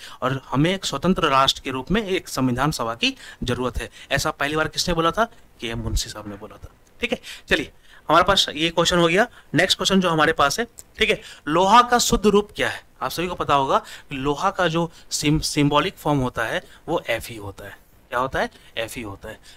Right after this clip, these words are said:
ठीक है। और एक चीज जानकारी यहाँ पर और देना चाहूंगा कि आपने सुना होगा कि लोहे में जंग लगता है। Question में अभी, क्वेश्चन में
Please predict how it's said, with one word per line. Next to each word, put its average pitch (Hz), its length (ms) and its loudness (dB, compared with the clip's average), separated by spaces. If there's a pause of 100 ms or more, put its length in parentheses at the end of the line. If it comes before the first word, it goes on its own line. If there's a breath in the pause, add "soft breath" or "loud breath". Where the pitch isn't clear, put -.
ठीक 190 120 -6
है। - 100 0 (240 loud breath)
और 151 120 4
एक 196 120 2
चीज 180 300 -2
जानकारी 156 380 2
यहाँ 160 180 0
पर 175 120 -2
और 156 220 0
देना 139 180 0
चाहूंगा 127 380 0 (280 loud breath)
कि 170 80 0
आपने 170 240 2
सुना 180 260 4
होगा 180 260 6
कि - 320 -6
लोहे 156 420 2
में 180 180 4 (220 soft breath)
जंग 139 220 2
लगता 117 240 -4
है। - 80 -8
Question 156 260 4
में 220 140 8
अभी, 196 180 4
क्वेश्चन 165 580 2
में 208 340 4